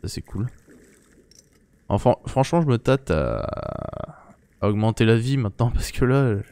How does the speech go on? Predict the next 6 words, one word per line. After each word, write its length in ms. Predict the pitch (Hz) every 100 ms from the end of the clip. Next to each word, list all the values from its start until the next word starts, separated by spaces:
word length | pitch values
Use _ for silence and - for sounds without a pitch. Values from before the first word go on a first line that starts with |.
| -
j'ai 160 | - -
tellement 200 | 127 143
pris 160 | -
cher. 240 | 117 123 135 - _ _ _ _ _ _ _ _ _ _ _ _ - _ _ _ _ _ _ _ _ _ _ _ _ _ _ _ _ _ _
Oh 180 | 107 98
non. 320 | 95 90 92